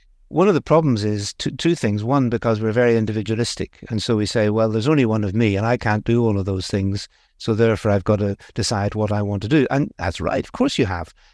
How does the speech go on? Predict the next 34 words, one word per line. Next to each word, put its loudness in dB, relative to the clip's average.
Uh, 0
that's 0
why 0
God -2
created 0
the -4
church, -4
because 0
he's 0
given 2
many 2
people -2
many 0
different -4
gifts. -4
And 0
undoubtedly, 0
some 0
are -2
very 0
gifted -4
with -8
the -6
gift -2
of -4
evangelism. 0
God 0
bless -6
them. 0
They 0
do 0
a -2
wonderful -2
work. -4